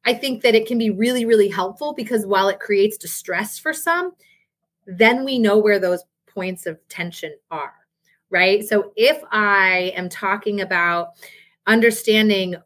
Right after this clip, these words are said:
comparing myself to my teammate because they're more attractive or they get more playing time, so they get more opportunities or whatever, whatever, guess what? I now have so much to work with, right? Let's talk about insecurity. Let's actually get to the meat of stuff. Let's actually dig in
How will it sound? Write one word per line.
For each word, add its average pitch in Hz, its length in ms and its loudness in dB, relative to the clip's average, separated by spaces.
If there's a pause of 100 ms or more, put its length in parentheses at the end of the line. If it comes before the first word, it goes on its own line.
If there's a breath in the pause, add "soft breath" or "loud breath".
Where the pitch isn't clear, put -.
comparing 208 520 0
myself 196 380 0
to - 80 -14
my 165 140 -4
teammate 165 560 -2 (180 soft breath)
because 180 260 0
they're 185 180 2
more 180 200 0
attractive 165 720 0
or 180 100 -4
they 175 140 0
get 165 120 -6
more 160 140 -8
playing 196 360 -2
time, 160 260 -2
so 165 120 -6
they 170 140 0
get 165 160 -4
more 156 140 -6
opportunities 160 800 0
or 170 240 0
whatever, 165 340 0
whatever, 165 580 0 (640 soft breath)
guess 220 300 0
what? 220 380 0 (300)
I 277 200 4
now 359 160 4
have 320 140 4
so 330 100 -2
much 330 140 -6
to 320 80 -4
work 359 180 4
with, 202 300 -6
right? 226 320 2
Let's 262 160 -6
talk 277 200 2
about 240 160 0
insecurity. 180 600 -4
Let's 220 140 -4
actually 269 300 0
get 262 180 0
to 247 60 -12
the 233 80 0
meat 247 240 -2
of 240 120 -4
stuff. - 360 -12
Let's 214 200 -4
actually 269 340 -2
dig 233 320 -2
in 233 420 -2